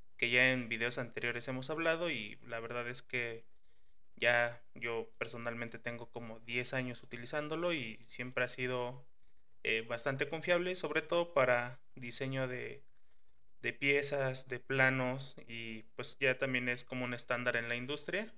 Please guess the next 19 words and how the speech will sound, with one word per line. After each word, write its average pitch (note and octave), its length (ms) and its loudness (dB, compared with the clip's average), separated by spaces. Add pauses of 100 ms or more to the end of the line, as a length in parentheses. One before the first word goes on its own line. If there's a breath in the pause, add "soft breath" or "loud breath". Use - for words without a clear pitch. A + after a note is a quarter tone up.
(1040)
Y E3+ 160 4
bueno, D#3+ 220 4
aquí D3 180 0
lo D#3 140 2
que - 60 -8
estamos D3 260 2
haciendo C3+ 400 2
es B2+ 180 2
mostrándoles A#2+ 960 0 (140)
las A2 240 -2
medidas. C#3 640 2 (180)
Yo D3 280 2
por, C#3+ 240 -2
por - 160 -4
lo B2+ 80 -4
general C#3 500 2
me C3+ 140 0
gusta C3+ 340 -4
ponerles C3 720 2